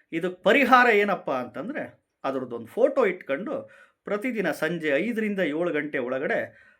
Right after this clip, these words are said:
ಕಾರ್ತವೀರಾರ್ಜುನ ಮಂತ್ರ ಇಪ್ಪತ್ತೊಂದು ಬಾರಿ ಪಠಣೆ ಮಾಡ್ಬೇಕು.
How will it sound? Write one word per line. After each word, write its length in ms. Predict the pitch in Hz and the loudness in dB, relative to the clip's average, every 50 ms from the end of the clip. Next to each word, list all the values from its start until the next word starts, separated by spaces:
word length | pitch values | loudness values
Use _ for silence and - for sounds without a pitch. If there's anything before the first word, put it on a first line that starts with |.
| _ _ _ - | _ _ _ 0
ಕಾರ್ತವೀರಾರ್ಜುನ 1160 | - 160 185 214 233 240 233 - - 262 247 208 214 214 208 202 190 196 190 185 160 175 170 | 6 8 8 10 8 8 6 4 4 4 4 4 2 2 2 4 4 4 2 2 0 0 2
ಮಂತ್ರ 520 | 175 175 170 165 156 143 143 135 - 131 131 123 - - - - _ _ _ - | 2 2 2 2 0 -2 -4 -4 -4 -4 -4 -4 -6 -10 -20 -20 _ _ _ -8
ಇಪ್ಪತ್ತೊಂದು 760 | 185 190 - - - 226 214 214 - - 180 160 156 143 131 | -8 -8 -6 -4 -4 -4 -4 -4 -6 -8 -6 -6 -6 -6 -4
ಬಾರಿ 220 | 117 151 185 247 277 | -2 -2 -2 -2 -4
ಪಠಣೆ 380 | - - 226 202 190 175 156 | -2 0 0 0 0 0 -2
ಮಾಡ್ಬೇಕು. 600 | 139 123 110 98 95 92 92 - - - - - | -2 -4 -6 -8 -10 -14 -16 -18 -20 -20 -20 -20